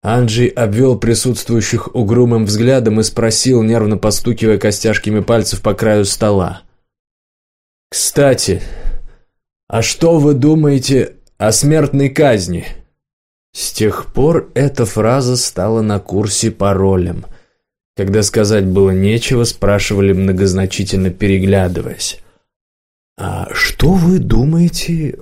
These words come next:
о смертной казни?» Ирена убежала с праздника раньше времени. Анджей догнал ее на улице, долго молча шел рядом и вдруг заговорил. Странно.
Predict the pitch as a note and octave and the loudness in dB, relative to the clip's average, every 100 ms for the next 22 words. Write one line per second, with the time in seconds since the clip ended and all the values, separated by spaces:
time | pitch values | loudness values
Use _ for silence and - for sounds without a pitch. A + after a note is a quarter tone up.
0 | - - F#2 - - F2+ F#2 B2+ B2 - | -14 -8 -4 -4 -4 -2 0 0 -2 0
1 | A#2+ A#2 - D3 C#3 F#2 - - - _ | 0 0 0 -2 -2 -6 -8 -12 -14 _
2 | _ _ _ _ _ _ _ _ _ _ | _ _ _ _ _ _ _ _ _ _
3 | _ _ - A2+ A#2+ D3 C3+ C3+ C3+ A2 | _ _ -2 2 4 4 2 0 0 2
4 | B2+ A#2+ C3+ A#2+ A2+ - A#2 A2 G#2 F#2+ | 2 2 2 2 0 0 0 2 0 0
5 | A2 A2 G2 A2 G#2 G#2 F#2 F2+ F2 - | 0 0 0 0 2 2 2 -2 -4 -10
6 | - _ _ _ _ _ G#2+ B2 A#2+ B2+ | -20 _ _ _ _ _ -2 0 2 2
7 | B2 A#2 B2 B2 A#2 A2+ A2+ B2 A#2+ A2 | 2 2 2 2 2 2 2 2 2 0
8 | - G#2 A#2 G#2+ A2 B2 A#2+ - G#2+ B2+ | 0 2 2 2 2 2 2 0 -2 2
9 | A2 G#2+ A#2+ G#2+ G#2 F#2+ - _ _ _ | 2 4 2 2 0 -2 -12 _ _ _
10 | _ - G2+ G#2+ C3+ A2+ G#2 B2+ C#3 C3 | _ -6 -2 0 2 2 2 2 2 2
11 | C#3+ B2 A#2 G#2 F#2+ - - - _ _ | 2 2 2 0 -4 -12 -16 -20 _ _
12 | _ _ _ _ _ - - - A2+ A2+ | _ _ _ _ _ -10 -8 -2 0 2
13 | G#2+ F#2+ G2 G2 G2 F#2 | 2 2 2 2 2 0